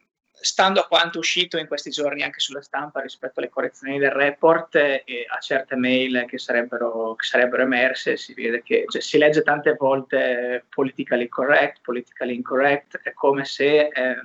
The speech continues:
la scienza dovesse essere, eh, utilizzata per giustificare una certa narrazione degli eventi.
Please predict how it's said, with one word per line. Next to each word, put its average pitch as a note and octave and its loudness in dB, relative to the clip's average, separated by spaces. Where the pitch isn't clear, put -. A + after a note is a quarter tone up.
la C#3+ -4
scienza D#3+ 0
dovesse C3+ 0
essere, C3+ 2
eh, B2 -4
utilizzata D3 0
per C3 -4
giustificare C#3 -2
una C#3 -6
certa - -6
narrazione C3+ -4
degli B2+ 0
eventi. A2+ -8